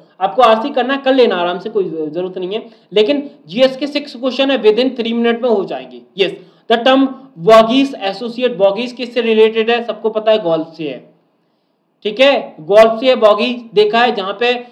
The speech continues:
जो golf का, अ, stunt रखा जाता है, जो balls होती है, ठीक है, उस रखा जाता है, Borghese होता है। अ, international rivers सबको पता है कौन सी है,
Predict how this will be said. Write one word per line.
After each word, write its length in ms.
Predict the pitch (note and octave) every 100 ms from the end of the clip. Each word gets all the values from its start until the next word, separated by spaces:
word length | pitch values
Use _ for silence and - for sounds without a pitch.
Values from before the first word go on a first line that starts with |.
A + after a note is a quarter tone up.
| _ _
जो 100 | G3+
golf 380 | G3 G#3 G#3+ -
का, 120 | A#3+
अ, 400 | A#3+ - E3+ E3
stunt 320 | E3+ A#3 A#3
रखा 280 | G#3+ A3 A3+
जाता 300 | A3 A3 G#3+
है, 280 | G#3+ G#3+ E3
जो 120 | D#3+
balls 360 | D3+ F3 F#3+ F#3+
होती 220 | E3+ F#3
है, 120 | G3 G3+ _ _
ठीक 160 | G3
है, 60 | G#3
उस 180 | F3+ E3+
रखा 200 | E3+ F#3+
जाता 320 | F3 E3 E3+
है, 280 | E3 E3 -
Borghese 320 | C#3 D#3+ E3+
होता 200 | E3 E3
है। 200 | E3+ E3+ - _ _ _ _ _
अ, 260 | G3+ G#3+ A3
international 640 | A#3+ A#3+ C4+ B3+ B3 C4
rivers 400 | A#3+ A3 G#3+ B3
सबको 480 | B3 - - G#3+ B3+
पता 220 | A#3+ A#3+
है 60 | A#3+
कौन 240 | A3+ A3
सी 140 | A3+ A#3
है, 140 | B3+